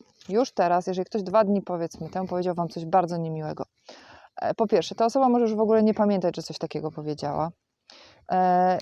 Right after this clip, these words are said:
i na przykład ta osoba może was ogólnie szanować, e, i lubić, nawet kochać, tylko po prostu miała zły dzień. Ta osoba mogła się nie wyspać. E, ta osoba mogła mieć jakiś stres.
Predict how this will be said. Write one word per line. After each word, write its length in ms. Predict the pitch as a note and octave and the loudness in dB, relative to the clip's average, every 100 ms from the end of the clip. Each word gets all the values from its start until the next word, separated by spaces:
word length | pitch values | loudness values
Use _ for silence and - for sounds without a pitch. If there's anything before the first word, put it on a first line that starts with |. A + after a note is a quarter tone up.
| - | -2
i 380 | A#3 B3 B3 B3 | 2 4 4 4
na 120 | A#3 | 4
przykład 240 | A3 A3+ - | 0 -2 0
ta 100 | G#3 | 0
osoba 220 | A3+ A3 | 2 2
może 240 | G#3 G3+ | 2 0
was 160 | F#3+ F#3+ | 0 0
ogólnie 300 | F#3+ G#3 G3+ | 0 0 0
szanować, 640 | - F#3 E3+ E3 E3+ - _ - _ _ _ _ _ _ _ _ - | 0 0 0 -2 -6 -10 _ -20 _ _ _ _ _ _ _ _ -2
e, 140 | F#3+ - | -2 2
i 80 | G#3+ | 4
lubić, 360 | F#3+ D#3+ D#3+ | 4 2 -4
nawet 240 | F3 E3 - | -6 -6 -6
kochać, 500 | - D#3+ D#3+ D#3+ - | -4 -2 -2 -4 -6
tylko 240 | - A#3+ A#3+ | -6 -2 -2
po 120 | F3 | -2
prostu 460 | - F3+ - F3+ E3+ - | -4 -4 -4 -8 -8 -6
miała 260 | D#3+ D#3 | -2 0
zły 220 | E3+ F#3+ F3+ | 0 -2 0
dzień. 280 | F3+ D#3 - - _ - - _ _ | 0 -2 -10 -20 _ -20 -20 _ _
Ta 160 | A3+ G#3+ | 0 2
osoba 380 | - F3 F3+ | 0 -2 0
mogła 320 | F3 E3+ E3 D#3+ | 0 0 0 -4
się 140 | E3+ | -4
nie 140 | E3 | -4
wyspać. 580 | E3+ G3 - - - - - _ - - - - | 0 0 -2 -18 -20 -20 -20 _ -20 -20 -20 -4
E, 280 | F3+ F3+ F3+ | 0 2 2
ta 200 | - A#3+ | 2 2
osoba 380 | A3 - F#3 F#3 | 2 0 0 2
mogła 320 | E3+ E3 E3 | 0 0 -2
mieć 340 | D#3+ D#3 - | -2 -4 -4
jakiś 360 | D#3 D3 F3+ - | -6 -6 -8 -10
stres. 600 | - - F#3+ - - - | -8 0 0 0 -6 -20